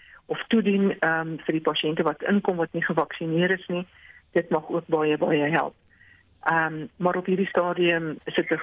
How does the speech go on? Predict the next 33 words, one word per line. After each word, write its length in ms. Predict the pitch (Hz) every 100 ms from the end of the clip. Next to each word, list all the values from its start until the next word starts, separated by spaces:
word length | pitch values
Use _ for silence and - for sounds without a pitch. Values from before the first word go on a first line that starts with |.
| -
is 120 | 160
dit 160 | 170 -
nog 140 | 151
steeds, 240 | - 147 -
ek 120 | -
sê, 120 | 156
dis 180 | 143 -
'n 40 |
administratiewe 1040 | 151 - 147 139 - 151 _ 160 151 147 - - - _ _
nagmerrie. 720 | 165 151 - 156 160 190 294 _ _ _ _ _ _ _
En, 500 | 170 160 160 160 -
ehm, 420 | 147 160 151 160
en 200 | - 165
voor 140 | 156 190
daai 200 | 160 170
nie 120 | 202
uitgesorteer 680 | 170 - 180 170 - 180 170
is 160 | 160
nie, 220 | - 226 - _ _ _ _
gaan 140 | 170 165
jy 100 | 160
net 220 | 165 165
met 100 | 175
die 140 | 165 151
Woema 260 | 160 165
naweke 540 | 165 147 143 160 156 160 -
sit 200 | 269 -
of 120 | 151 -
met 180 | 156 147 _
hierdie 320 | 151 151 151 156 -
tipe, 420 | 165 - 151 147 _ _ _ _ _ _ _ _ _
eh, 120 | 175
eh, 300 | 180 - 165